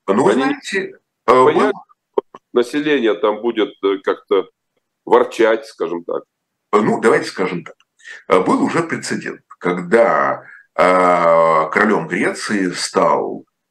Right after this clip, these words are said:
Speaker 1: э, тоже католик, тоже немец, правда, из другого рода, из баварских Гютельсбахов. И был король, э, Оттон, правда, греки его потом свергли.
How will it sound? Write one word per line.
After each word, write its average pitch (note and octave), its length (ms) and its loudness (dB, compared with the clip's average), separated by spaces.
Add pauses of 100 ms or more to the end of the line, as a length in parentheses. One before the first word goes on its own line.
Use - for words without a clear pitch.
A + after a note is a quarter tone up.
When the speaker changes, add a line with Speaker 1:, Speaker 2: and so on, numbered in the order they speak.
(160)
Speaker 1:
э, D#2+ 140 2
тоже F2+ 340 0
католик, D#2+ 680 -4
тоже E2+ 380 -2
немец, F#2+ 400 -4
правда, F2 340 -2
из E2 100 -8
другого E2 460 -4
рода, G#2 440 -2 (260)
из F#2+ 240 -4
баварских F#2+ 680 -2 (640)
Гютельсбахов. - 760 -4 (640)
И C4 160 0
был B3+ 280 0
король, A#2 720 2
э, C#2+ 1000 -4 (200)
Оттон, G3 480 0
правда, A#2+ 320 0
греки G2+ 360 -4
его D#2+ 180 -4
потом D#2 580 -4 (800)
свергли. A3 600 0